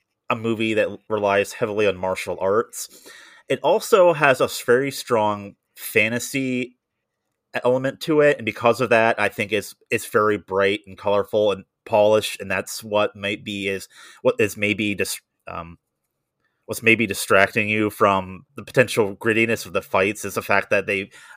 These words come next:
they have to lean also into the fantasy element of it, so they can't go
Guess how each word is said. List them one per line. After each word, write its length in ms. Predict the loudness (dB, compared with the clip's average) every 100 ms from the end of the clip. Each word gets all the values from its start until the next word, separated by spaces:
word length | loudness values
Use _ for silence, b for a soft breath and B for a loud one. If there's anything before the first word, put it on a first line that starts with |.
| -4
they 140 | -2
have 220 | 4 2 2
to 80 |
lean 260 | -6 -6 -4
also 320 | -2 -2 -4
into 160 | -4 -8
the 80 | -8
fantasy 560 | -4 -4 -4 -6 -2
element 460 | 0 0 -2 -6 -6 -2
of 200 | 0 2
it, 180 | -2 -2
so 100 | -8
they 140 | -8
can't 320 | -6 -8 -4
go 320 | 0 2 0